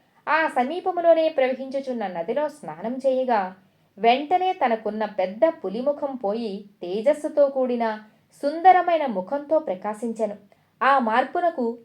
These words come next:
ఆ గాంధర్వ దంపతులు అమితానందమును చెందిరి. అంత వారిద్దరూ భృగు మహర్షి కడకు వచ్చి సాష్టాంగ నమస్కారము చేయగా, భృగువు వాళ్ళను దీవించి పంపించాడు. ఈ విధంగా గంధర్వ యువకుని చరిత్రమును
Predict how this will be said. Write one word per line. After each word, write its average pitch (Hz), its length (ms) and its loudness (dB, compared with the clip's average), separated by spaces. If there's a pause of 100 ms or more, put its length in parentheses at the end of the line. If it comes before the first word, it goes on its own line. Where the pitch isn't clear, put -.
ఆ 240 140 2
గాంధర్వ 220 560 0
దంపతులు 240 720 0
అమితానందమును 262 760 -2
చెందిరి. 214 500 -8 (560)
అంత 311 300 2
వారిద్దరూ 247 680 4
భృగు 196 320 -2
మహర్షి 311 380 -4
కడకు 247 320 -2
వచ్చి 277 440 -6 (100)
సాష్టాంగ 262 560 -2
నమస్కారము 285 580 -4
చేయగా, 226 640 -2 (480)
భృగువు 262 340 0
వాళ్ళను 254 480 2
దీవించి 226 520 -8
పంపించాడు. 202 680 -8 (640)
ఈ 302 140 -2
విధంగా 277 640 0
గంధర్వ 202 440 -2
యువకుని 302 460 -2 (160)
చరిత్రమును 269 600 -6